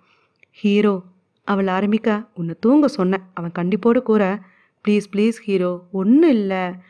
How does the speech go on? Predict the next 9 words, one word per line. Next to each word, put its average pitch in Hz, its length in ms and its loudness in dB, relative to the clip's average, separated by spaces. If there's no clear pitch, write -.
"இல்ல, 185 560 0
ரெண்டே 240 340 4
ரெண்டு 247 280 2
விஷயம்." 190 500 -2
அவள் 208 320 0
கெஞ்சுதலாக 240 540 2
கேட்க, 220 640 -2
"என்ன?" 226 360 2
என்று 190 280 -2